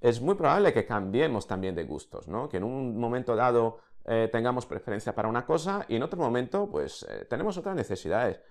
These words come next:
nos gustan otras, ¿no? Entonces cambiamos de gustos, ¿no? Pero que además las personas no somos todas iguales, porque si no, bueno, todos estaríamos practicando, tocando el piano, o todos estaríamos jugando al fútbol, o todos estaríamos haciendo escalada o kitesurf,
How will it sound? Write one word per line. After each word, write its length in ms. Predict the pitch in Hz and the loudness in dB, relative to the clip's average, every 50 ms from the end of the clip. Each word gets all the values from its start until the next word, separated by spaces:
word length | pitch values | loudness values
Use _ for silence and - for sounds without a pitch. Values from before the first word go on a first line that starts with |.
| - - - | -20 -10 -8
nos 140 | 95 90 98 | -6 -6 -4
gustan 320 | 113 139 - - 92 92 | -6 -6 -4 -2 -2 0
otras, 480 | 120 135 - 71 52 - - - - _ _ _ _ - - | 0 -2 -2 -4 -6 -6 -8 -12 -18 _ _ _ _ -10 -6
¿no? 100 | - 135 | -4 0
Entonces 320 | 123 143 147 - 190 - | 0 2 2 2 0 -2
cambiamos 640 | - - 123 92 87 90 143 180 175 139 98 92 - | 0 0 0 0 0 2 2 2 2 0 -2 -4 -4
de 80 | - | -6
gustos, 420 | 62 52 55 - - - - - - | -6 -8 -10 -12 -14 -18 -16 -10 -8
¿no? 180 | 98 147 - - _ _ - - - | -6 -6 -8 -10 _ _ -20 -2 0
Pero 180 | 117 110 120 | 2 4 6
que 80 | - 131 | 8 8
además 440 | 143 127 151 185 165 - - - - | 8 8 6 4 4 2 0 -4 -6
las 140 | 101 101 - | -4 -4 -2
personas 320 | - 107 - 143 160 180 | -2 -2 -2 0 0 0
no 100 | 160 117 | 0 -2
somos 260 | - - 135 113 95 | -2 0 -2 -2 -2
todas 260 | - 98 87 87 - - | 0 0 0 0 0 -2
iguales, 380 | 80 73 76 64 55 58 - - | -4 -2 -2 -2 -4 -6 -10 -10
porque 240 | - - - 90 | -12 -10 -10 -10
si 120 | 90 - 85 | -8 -6 -4
no, 100 | 104 123 | -2 0
bueno, 260 | 110 101 - 90 - _ _ _ _ _ - | 0 0 -2 -4 -8 _ _ _ _ _ 2
todos 240 | - 123 123 123 127 | 6 6 6 6 6
estaríamos 340 | 127 - 123 117 127 127 120 | 2 0 2 2 2 2 2
practicando, 1120 | 127 123 123 - 120 - 127 120 120 117 113 117 117 117 117 117 113 110 110 - - - | 2 0 0 0 -2 -2 -2 -2 -2 2 4 4 4 6 4 4 4 4 2 0 -4 -4
tocando 280 | - 113 - 117 117 110 | -4 -2 0 2 2 2
el 80 | 110 110 | 2 2
piano, 480 | - 175 175 185 202 208 226 220 - - - _ | 2 2 2 4 2 0 0 -2 -6 -14 -20 _
o 140 | - - 110 | -8 -6 -2
todos 160 | - 120 120 | 0 2 2
estaríamos 760 | 120 120 - 113 117 113 110 110 113 113 113 113 113 110 110 - | 2 2 0 0 0 0 0 0 0 0 0 0 0 0 -2 -4
jugando 280 | - 113 101 107 104 104 | -4 -2 -2 -2 -2 -4
al 60 | 107 | 0
fútbol, 460 | - 202 196 185 214 214 220 - - - - _ - | 2 2 2 2 2 0 0 0 -4 -6 -14 _ -10
o 120 | - - - | -8 -2 2
todos 120 | 131 135 | 2 2
estaríamos 320 | 131 - 127 123 120 120 123 | 4 2 0 -2 -2 -2 -4
haciendo 680 | 113 - 123 117 113 110 113 110 113 95 - - - - | -4 -4 -4 -2 0 2 2 4 2 2 0 -4 -6 -8
escalada 600 | 120 - - 95 95 107 127 160 190 202 208 - | -8 -6 -2 0 2 4 4 4 4 4 4 4
o 120 | - 113 - | 2 2 4
kitesurf, 600 | - 104 101 - - - 180 190 - - - | 4 4 4 4 2 4 4 4 4 2 -4